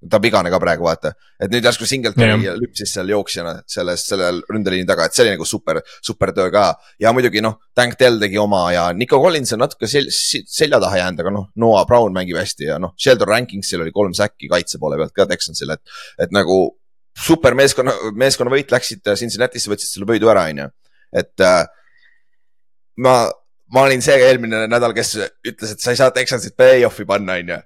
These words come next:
Speaker 1: Aga kurat, kui nad niimoodi jätkavad mängimist, nagu see meeskond läheb
Speaker 2: Mm.
Speaker 1: play-off'i for sure, on ju. Et nagu <laughs> see, see saab päris huvitav olema, mis nad teevad, on ju,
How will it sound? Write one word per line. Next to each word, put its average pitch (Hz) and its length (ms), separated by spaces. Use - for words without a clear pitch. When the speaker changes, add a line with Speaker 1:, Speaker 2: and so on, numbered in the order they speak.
Speaker 1:
Aga 123 140
kurat, 139 280
kui 143 140
nad 135 80
niimoodi 160 400
jätkavad 131 320
mängimist, 131 480
nagu 110 100
see 160 140
meeskond 127 320
läheb 113 80
Speaker 2:
Mm. 120 140
Speaker 1:
play-off'i 120 300
for - 120
sure, 107 400
on 95 160
ju. 87 220
Et 107 180
nagu 120 320
<laughs> - 80
see, 165 100
see - 200
saab 131 160
päris 135 200
huvitav 127 320
olema, 95 240
mis 98 160
nad 95 80
teevad, 90 320
on 80 140
ju, - 40